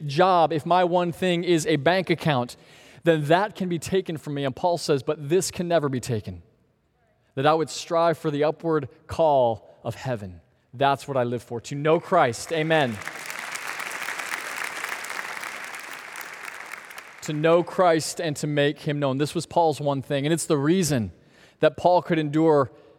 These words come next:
shipwrecks and beatings and imprisonment and abandonment, and ul-, ultimately he was beheaded in Rome for this one thing.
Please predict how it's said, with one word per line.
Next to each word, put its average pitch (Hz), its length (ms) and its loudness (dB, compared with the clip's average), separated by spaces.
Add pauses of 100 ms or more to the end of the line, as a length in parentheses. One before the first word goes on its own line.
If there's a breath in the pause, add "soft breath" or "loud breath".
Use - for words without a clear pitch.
(140 soft breath)
shipwrecks - 920 -2 (500)
and 117 160 -10
beatings 160 800 -2 (500)
and 139 100 -4
imprisonment 143 920 -2 (340)
and 139 100 -6
abandonment, 165 680 2
and 156 100 0
ul-, 202 380 4
ultimately 202 580 2 (400 loud breath)
he 165 140 -2
was 190 140 0
beheaded 165 640 4
in 170 120 0
Rome 165 480 2 (240)
for 160 120 0
this 151 280 0
one 143 280 0
thing. 104 400 -8